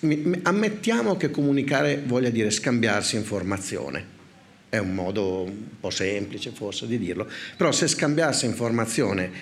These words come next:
vuol dire comunicare, anche le piante comunicano, il polline con-, contiene informazione e arriva. Allora però noi esseri umani abbiamo anche un altro verbo che è il verbo parlare.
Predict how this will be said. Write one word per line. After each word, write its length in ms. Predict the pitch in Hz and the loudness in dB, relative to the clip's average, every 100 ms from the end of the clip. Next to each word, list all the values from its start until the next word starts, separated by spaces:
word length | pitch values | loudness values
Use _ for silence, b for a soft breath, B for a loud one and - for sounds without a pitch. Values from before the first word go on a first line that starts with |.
| - | -6
vuol 140 | 127 | 0
dire 180 | 120 92 | 2 0
comunicare, 600 | 85 110 165 175 95 120 | 0 0 2 2 2 2
anche 180 | 101 95 | 0 -4
le 80 | 87 | -2
piante 400 | 120 104 98 101 | 0 0 -2 -6
comunicano, 640 | 104 98 98 98 92 92 | -4 -2 -2 -2 -4 -4
il 80 | 107 | -4
polline 640 | - 95 92 90 95 98 | 0 0 0 -2 -4 -6
con-, 240 | - - 110 | -8 -10 -10
contiene 340 | 104 95 101 | -8 -6 -6
informazione 680 | 101 - - 113 - - - B B - | -8 -8 -6 -6 -6 -10 -12 B B -12
e 60 | |
arriva. 320 | 87 - 82 - B B B B B - | -10 -10 -12 -12 B B B B B -2
Allora 260 | 226 262 | 2 2
però 200 | - 214 | 2 2
noi 240 | 175 151 117 | 4 4 4
esseri 260 | 107 135 | 2 2
umani 320 | 165 160 107 139 | 2 2 2 2
abbiamo 320 | 110 101 95 | 2 2 0
anche 180 | 98 110 | -2 -4
un 60 | |
altro 280 | 90 - 180 | -4 0 2
verbo 300 | 131 87 98 | 2 2 0
che 120 | - | 0
è 20 | 110 | 0
il 60 | |
verbo 260 | 98 98 101 | 2 0 0
parlare. 1080 | 95 101 90 92 87 90 87 - - - | 0 0 2 2 2 2 -2 -6 -16 -16